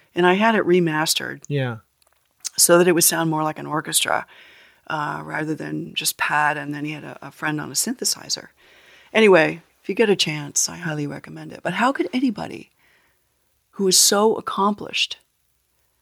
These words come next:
Speaker 1: not understand that you have a better chance if you're alive than you do when you're dead?
Speaker 2: Right.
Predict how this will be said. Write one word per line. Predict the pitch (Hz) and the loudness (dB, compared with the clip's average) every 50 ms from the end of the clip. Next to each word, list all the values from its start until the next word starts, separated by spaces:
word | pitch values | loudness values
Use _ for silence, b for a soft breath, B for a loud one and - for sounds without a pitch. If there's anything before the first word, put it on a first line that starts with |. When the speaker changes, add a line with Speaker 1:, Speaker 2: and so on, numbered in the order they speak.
| _ _ _ _ _ _ _ _ _ _ _ _ _ _ _ _ _ _ _ _ _ _ _ _ _ - | _ _ _ _ _ _ _ _ _ _ _ _ _ _ _ _ _ _ _ _ _ _ _ _ _ -2
Speaker 1:
not | 175 180 185 185 202 208 226 - - _ - | 0 0 2 2 2 2 0 -2 -6 _ -2
understand | - 180 185 175 170 170 - - - 185 190 185 165 151 156 | 0 0 0 2 2 0 0 0 0 0 0 0 -2 -2 -4
that | - - | -4 -2
you | - 180 | -2 -2
have | 185 196 180 160 | -2 -2 -4 -4
a | 165 | -4
better | 165 - 180 180 185 180 | -2 0 2 2 2 2
chance | 175 - - 185 190 208 185 147 - - - - - | 2 0 0 0 0 0 -2 -2 -4 -4 -6 -4 -4
if | 170 160 - | -4 -4 -4
you're | 160 160 | -6 -6
alive | 156 151 151 151 156 175 175 - - - - _ _ _ _ _ _ _ _ _ _ _ _ _ _ _ _ _ _ _ | -6 -6 -6 -6 -6 -6 -8 -10 -12 -14 -16 _ _ _ _ _ _ _ _ _ _ _ _ _ _ _ _ _ _ _
than | - 170 165 | 0 2 2
you | 165 165 160 | 4 2 2
do | 143 165 160 165 165 | 2 2 4 4 4
when | 165 160 165 165 | 4 2 2 0
you're | 170 170 | 0 0
dead? | 156 180 190 226 262 247 - - _ _ _ _ _ _ | 0 0 0 0 0 -2 -4 -8 _ _ _ _ _ _
Speaker 2:
Right. | 143 127 123 117 117 113 117 | -10 -8 -6 -6 -6 -8 -10